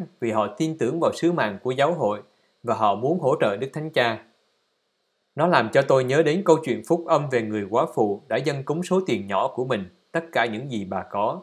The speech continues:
Đối với tôi, nó không chỉ là về tiền bạc. Mặt khác, chúng ta phải nhận ra rằng, với tình hình đại dịch, nếu nó kéo dài, hoặc như một số người nói, nếu nó không bao giờ chấm dứt, các nguồn lực sẽ không đủ cho sự bền vững kinh tế của Tòa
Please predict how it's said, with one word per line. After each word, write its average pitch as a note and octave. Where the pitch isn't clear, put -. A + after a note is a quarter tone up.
Đối C3+
với E3+
tôi, B2+
nó F3
không F3+
chỉ C#3
là C#3+
về G#2+
tiền G2
bạc. G2
Mặt A#2
khác, E3
chúng F#3+
ta F3
phải D#3
nhận A2+
ra C3
rằng, G2+
với F#3
tình C#3+
hình B2+
đại G#2+
dịch, A2+
nếu C#3+
nó E3
kéo E3+
dài, G2+
hoặc A2+
như E3
một C3+
số D3+
người A#2
nói, G#2+
nếu D3
nó E3+
không D#3+
bao D3+
giờ G#2+
chấm C#3
dứt, F3+
các G3
nguồn C#3+
lực B2
sẽ C3
không E3+
đủ B2+
cho F3+
sự B2
bền G#2+
vững A2
kinh C3+
tế C#3
của C#3+
Tòa G2+